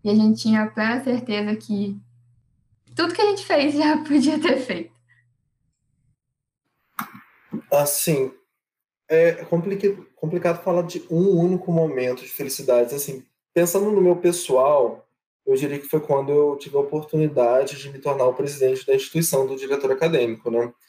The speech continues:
Speaker 2: Assim, é muita responsabilidade, mas eu cresci muito e, e, poxa, fui eleito, né? Assim,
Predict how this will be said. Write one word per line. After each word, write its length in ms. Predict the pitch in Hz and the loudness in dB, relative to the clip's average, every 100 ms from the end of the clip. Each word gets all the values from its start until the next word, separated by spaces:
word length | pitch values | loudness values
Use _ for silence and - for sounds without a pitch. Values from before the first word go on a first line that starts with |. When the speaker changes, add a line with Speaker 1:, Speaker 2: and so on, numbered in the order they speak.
| _ _ _ - | _ _ _ -2
Speaker 2:
Assim, 220 | - 143 | 0 0
é 60 | |
muita 200 | 131 143 | 0 0
responsabilidade, 960 | 165 165 180 165 147 156 143 139 151 160 | 2 2 0 -2 0 0 2 2 2 0
mas 160 | 151 | -2
eu 140 | 147 147 | -2 -6
cresci 480 | - 151 156 - 170 | -2 -2 -2 -2 0
muito 600 | 151 147 160 175 - 160 | 0 0 0 0 0 0
e, 440 | 160 160 160 156 | 0 -2 -4 -10
e, 400 | - 160 165 170 165 | -4 0 2 2 2
poxa, 240 | 202 196 160 | 0 0 -2
fui 180 | 175 | 0
eleito, 500 | 208 208 180 190 185 | 2 2 2 0 -2
né? 180 | 170 170 | -2 0
Assim, 380 | 170 165 147 143 | 0 -2 -6 -10